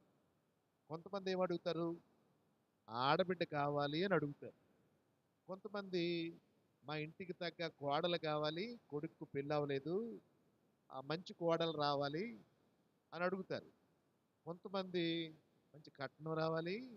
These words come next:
చాలా చాలా ఇంకా వాళ్ళ ఇంటికాడ ఉన్నాయన్నీ దోచుకుని మా ఇంటికి వచ్చేయాలి", ఇంకా ఆశకు అంతులేనన్నీ అడుగుతూ ఉంటుంటారు.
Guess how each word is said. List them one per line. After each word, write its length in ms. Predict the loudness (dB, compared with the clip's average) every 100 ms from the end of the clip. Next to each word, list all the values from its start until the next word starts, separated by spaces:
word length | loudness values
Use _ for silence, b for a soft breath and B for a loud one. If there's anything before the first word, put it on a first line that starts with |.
| -20 _ _ _ _ _ _ -10
చాలా 440 | -2 2 2 2 0
చాలా 200 | -2 -2
ఇంకా 200 | -4 -6
వాళ్ళ 140 | -10 -10
ఇంటికాడ 420 | -14 -10 -6 -6
ఉన్నాయన్నీ 360 | -4 -6 -6 -6
దోచుకుని 380 | -4 -6 -8 -12
మా 120 | -10
ఇంటికి 240 | -10 -10 -12
వచ్చేయాలి", 540 | -10 -6 -4 -4 -6 -10 -18 _ _ _ _ _
ఇంకా 220 | _ _ -2
ఆశకు 420 | 0 0 -2 -6
అంతులేనన్నీ 680 | -6 -4 -2 0 -2 -2 0
అడుగుతూ 360 | 2 2 -2
ఉంటుంటారు. 520 | -4 -2 -4 -6 -8